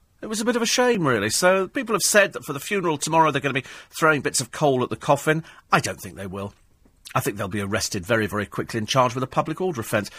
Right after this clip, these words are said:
It's still a funeral at the end of the day. You still respect somebody who's dead. I don't care whether you like them or you didn't like them. It's still somebody's funeral. There will still be her family there, and there will still be grandchildren. They don't want to see things like that.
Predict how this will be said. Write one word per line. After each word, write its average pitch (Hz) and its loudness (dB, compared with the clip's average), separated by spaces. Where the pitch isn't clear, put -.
It's 180 -2
still 190 2
a 131 0
funeral 123 4
at - -10
the 123 0
end 123 0
of 113 -6
the 117 -6
day. 120 4
You 104 -2
still 156 -2
respect - -4
somebody 95 -2
who's 95 -4
dead. 107 0
I 117 0
don't 120 -6
care 113 -4
whether 98 -4
you 101 -2
like 117 2
them 110 -4
or 113 -4
you 113 -4
didn't 139 0
like 85 -8
them. 85 -10
It's - -2
still 123 2
somebody's 104 0
funeral. 110 0
There 120 0
will 117 2
still 151 4
be 110 0
her 113 2
family 98 2
there, 85 -8
and 113 0
there 120 2
will 117 0
still 123 2
be 113 -2
grandchildren. 107 0
They 160 -8
don't 196 -8
want 131 -4
to - -4
see 95 -4
things 87 -8
like 87 -6
that. 151 -6